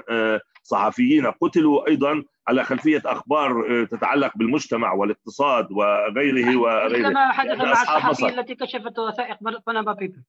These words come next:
Speaker 1: مثلا، لأنه هذا، هذا مرفوض. أنا، آه، آه، أيضا فضلا عن قضية الأسماء المستعارة، أعود أيضا إلى نفس القصة التي كان يتحد-، التي سألت، آه، الزميل لطفي حولها، وهي مسألة التحرش.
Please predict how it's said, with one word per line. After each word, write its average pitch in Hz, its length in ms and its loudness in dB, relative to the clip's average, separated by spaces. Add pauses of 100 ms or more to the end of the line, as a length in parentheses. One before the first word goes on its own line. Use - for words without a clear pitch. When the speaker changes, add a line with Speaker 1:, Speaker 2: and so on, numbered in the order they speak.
(140)
Speaker 1:
مثلا، 90 400 -4 (420)
لأنه 131 340 2
هذا، 151 460 2
هذا 147 420 0
مرفوض. 123 540 0 (320)
أنا، 160 320 0
آه، 131 300 0
آه، 120 320 0
أيضا 139 380 2
فضلا 147 440 0
عن 123 240 -2
قضية 127 340 2
الأسماء 117 420 -4
المستعارة، 117 720 0 (240)
أعود 139 320 4
أيضا 156 280 4
إلى 131 300 2
نفس 147 280 -2
القصة 131 500 0
التي 123 220 0
كان 127 200 -2
يتحد-، 110 440 -2
التي 117 400 0
سألت، 131 340 -2
آه، 107 840 0 (240)
الزميل 117 300 2
لطفي 117 360 0
حولها، 101 480 0 (260)
وهي 110 260 2
مسألة 127 340 0 (100)
التحرش. 98 720 -6